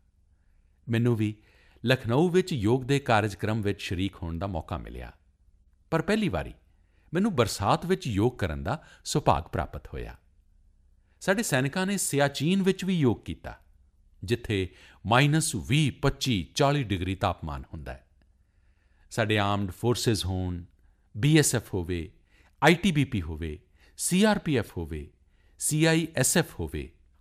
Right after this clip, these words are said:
ਹਰ ਕੋਈ ਆਪਣੀ ਡਿਊਟੀ ਦੇ ਨਾਲ-ਨਾਲ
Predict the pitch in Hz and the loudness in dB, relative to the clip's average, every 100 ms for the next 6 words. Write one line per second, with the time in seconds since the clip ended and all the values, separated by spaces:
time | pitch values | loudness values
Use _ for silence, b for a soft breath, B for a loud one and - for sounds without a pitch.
0 | - 196 - 110 76 - _ _ _ _ | 2 2 4 -2 -2 -8 _ _ _ _
1 | _ 151 - 196 120 117 120 175 147 90 | _ 2 2 -2 2 2 2 0 0 2
2 | 104 143 104 60 - | 2 2 -2 -6 -14